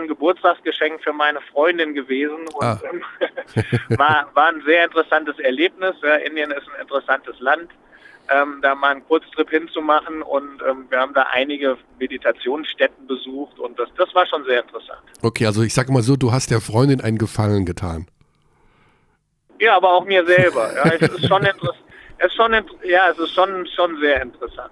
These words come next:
Speaker 2: Nee,
Speaker 1: Ja,
Speaker 2: auf jeden
Speaker 1: also
Speaker 2: Fall.
Speaker 1: aus meiner Sicht auch zu versuchen, ähm, wo andere Kulturen sich viele tausende Jahre von mit beschäftigt haben und aus irgendeinem Grund auch an gewisse Dinge glauben und auch gewisse Fähigkeiten entwickelt haben, mal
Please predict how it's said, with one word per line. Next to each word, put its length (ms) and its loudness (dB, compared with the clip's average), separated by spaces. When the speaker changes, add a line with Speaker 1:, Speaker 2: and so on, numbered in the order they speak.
Speaker 2:
Nee, 100 2
Speaker 1:
Ja, 80 4
Speaker 2:
auf 140 0
jeden 140 2
Speaker 1:
also 100 2
Speaker 2:
Fall. 100 0
Speaker 1:
aus 100 -12
meiner 360 2
Sicht 260 -8
auch 220 4
zu 160 -4
versuchen, 640 0
ähm, 600 0
wo 100 2
andere 320 2
Kulturen 600 2
sich 240 -2
viele 240 -2
tausende 380 2
Jahre 340 2
von 180 -4
mit 140 -4
beschäftigt 560 -4
haben 240 2
und 160 -6
aus 200 -2
irgendeinem 420 0
Grund 280 0
auch 280 2
an 100 -10
gewisse 320 -6
Dinge 300 -4
glauben 520 2
und 220 -6
auch 140 -2
gewisse 340 -6
Fähigkeiten 760 -2
entwickelt 540 -4
haben, 300 2
mal 140 2